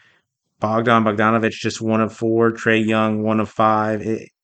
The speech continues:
uh, John Collins gets up zero three-point attempts. He does go fourteen of sixteen from the field. Can't complain about that. But he's a good three-point shooter, too. So for the Hawks to really not shoot the ball well from the three-point line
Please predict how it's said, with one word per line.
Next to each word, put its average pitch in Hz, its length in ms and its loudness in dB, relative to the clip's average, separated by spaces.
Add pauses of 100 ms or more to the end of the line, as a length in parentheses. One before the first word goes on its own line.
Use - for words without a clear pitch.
(220)
uh, 98 240 4
John 113 280 0
Collins 117 360 0
gets - 200 -4
up 104 160 -4
zero 107 460 2
three-point 113 460 -2
attempts. 110 320 -6
He 107 80 -4
does 110 180 0
go 104 160 -2
fourteen 107 400 -6
of 92 80 -6
sixteen 98 320 -8
from 98 140 -6
the 90 80 -6
field. 101 320 -4
Can't 101 280 -4
complain 107 400 -6
about 82 280 -8
that. 90 280 -6 (380)
But 104 100 -10
he's 151 140 -2
a 160 40 -6
good 113 140 0
three-point 117 420 -4
shooter, 117 280 -6
too. 117 340 -4 (400)
So 120 600 4
for - 140 -6
the 110 120 2
Hawks 135 580 4
to 117 500 0 (1080)
really 117 720 4
not 117 260 4
shoot 131 300 -4
the 127 80 0
ball 117 560 2
well 110 260 4
from 110 260 -4
the 101 120 -8 (220)
three-point 117 500 -2
line 120 400 -2